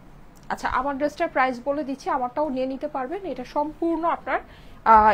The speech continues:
এরকম করে হ্যান্ডওয়ার্ক করা আছে, এমব্রয়ডারি সিকোয়েন্সের কাজ আছে, ফুল ড্রেসটাতেই আপনি হ্যান্ডওয়ার্ক পাচ্ছেন। হ্যাঁ, একেবারে নিচ পর্যন্ত এখানে কিন্তু এই যে এরকম সুন্দর এই প্যানেলটা পেয়ে যাচ্ছেন। আমারটার প্রাইস হচ্ছে গিয়ে ছয় হাজার পাঁচশো, ভিতরে ইনার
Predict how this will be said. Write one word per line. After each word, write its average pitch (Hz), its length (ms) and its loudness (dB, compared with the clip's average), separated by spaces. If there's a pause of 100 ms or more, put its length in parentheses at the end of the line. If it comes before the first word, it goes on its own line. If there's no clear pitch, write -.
এরকম 269 300 4
করে 320 220 -2 (100)
হ্যান্ডওয়ার্ক 247 480 0
করা 277 220 2
আছে, 330 240 -4 (100)
এমব্রয়ডারি 254 560 -2
সিকোয়েন্সের 247 580 -6 (120)
কাজ 226 200 2
আছে, 233 260 0 (500)
ফুল 330 320 8
ড্রেসটাতেই 285 500 4
আপনি 269 320 0
হ্যান্ডওয়ার্ক 220 420 0
পাচ্ছেন। 214 360 -4
হ্যাঁ, 440 160 -4 (120)
একেবারে 262 300 -2
নিচ 240 360 -8
পর্যন্ত 226 300 -6
এখানে 247 340 -10
কিন্তু 269 180 -12
এই 277 100 -8
যে 214 100 -10
এরকম 226 320 -12 (140)
সুন্দর 254 220 -10
এই 220 180 -10
প্যানেলটা 226 440 -14
পেয়ে 214 140 -6
যাচ্ছেন। - 300 -14 (420)
আমারটার 302 400 0
প্রাইস 269 360 -2
হচ্ছে 294 220 -10
গিয়ে 339 180 -6
ছয় 247 200 -4
হাজার 247 300 -6
পাঁচশো, 202 280 -6
ভিতরে 226 380 -10
ইনার 247 240 -8